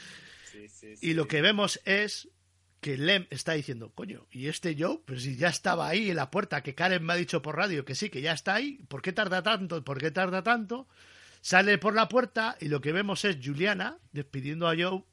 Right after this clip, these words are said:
Speaker 2: que está en un barco de pesca japonés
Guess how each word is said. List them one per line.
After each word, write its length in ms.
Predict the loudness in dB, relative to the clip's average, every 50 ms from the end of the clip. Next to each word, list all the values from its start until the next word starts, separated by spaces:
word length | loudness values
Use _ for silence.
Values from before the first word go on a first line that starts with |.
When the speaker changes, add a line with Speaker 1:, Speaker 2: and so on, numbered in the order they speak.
| _ _
Speaker 2:
que 80 | -8 -8
está 220 | -6 -2 0 0
en 100 | 0 0
un 140 | -2 -4 0
barco 420 | 0 0 0 0 -6 -10 -12 -12 -12 -16 -20 -20 -20 -20 -20 -20 -20 -20 -20 -20 _ _
de 100 | -10 -8
pesca 320 | -6 -4 -6 -4 -2 -4 -2
japonés 680 | 0 -2 -2 -2 -2 -2 -2 -4 -4 -6 -10 -12 -14